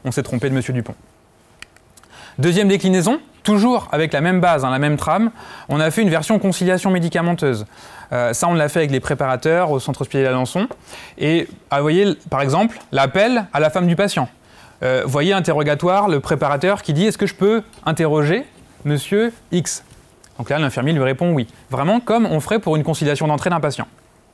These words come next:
Troisième déclinaison, on pourra en parler avec, euh, Thomas si vous le souhaitez. Il est là. Simu D M. Donc, euh, moi, je suis plutôt centré sur le médicament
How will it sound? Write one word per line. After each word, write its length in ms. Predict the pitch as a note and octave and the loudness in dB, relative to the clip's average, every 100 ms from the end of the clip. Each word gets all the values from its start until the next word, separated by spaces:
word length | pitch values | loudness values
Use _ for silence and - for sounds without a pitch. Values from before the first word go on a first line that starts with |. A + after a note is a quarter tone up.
| _ - - - _ _ _ - - - - - - - _ _ | _ -20 -20 -20 _ _ _ -20 -20 -20 -20 -20 -20 -20 _ _
Troisième 380 | - F#3+ F#3 F#3+ | 0 4 4 4
déclinaison, 540 | F3+ F3+ F3 E3 G3+ E4 - _ _ _ - - | 2 2 2 4 2 -2 -10 _ _ _ -20 -10
on 80 | C3 | -4
pourra 180 | D3 D3+ | -2 0
en 80 | |
parler 320 | C#3+ D#3 D#3+ D#3 | 0 2 2 2
avec, 260 | C3+ B2+ | 0 0
euh, 300 | C3+ B2 A#2+ | 0 2 2
Thomas 420 | A2+ C#3 D3 D3 | 0 -2 0 0
si 160 | C3 - | -2 -6
vous 80 | B2 | -6
le 60 | |
souhaitez. 460 | A#2+ C3 C3 D3 F#3+ - - - - - - _ | -4 -4 0 -2 -2 -8 -20 -18 -18 -20 -20 _
Il 140 | - C3+ | -4 -2
est 100 | B2+ | 0
là. 240 | B2+ F3+ - - _ _ _ _ _ | 0 -2 -4 -18 _ _ _ _ _
Simu 360 | - E3 F#3 | -2 2 4
D 100 | E3+ | 4
M. 400 | F3 G3+ A3+ C3 - _ - - - | 2 2 2 0 -8 _ -20 -12 -2
Donc, 340 | D3+ E3+ - | 0 0 0
euh, 680 | E3 D#3+ D#3 D3+ D#3 D#3 D3+ - _ _ _ - | 2 4 4 2 2 0 -2 -6 _ _ _ -4
moi, 120 | E3 | -2
je 40 | |
suis 80 | E3 | -2
plutôt 260 | D3 D#3+ F#3 | -2 0 0
centré 280 | F3+ D#3 | 0 0
sur 100 | D#3+ | 0
le 60 | D#3+ | 0
médicament 580 | D#3+ D3+ D#3+ D#3 F#3 | 2 0 0 2 0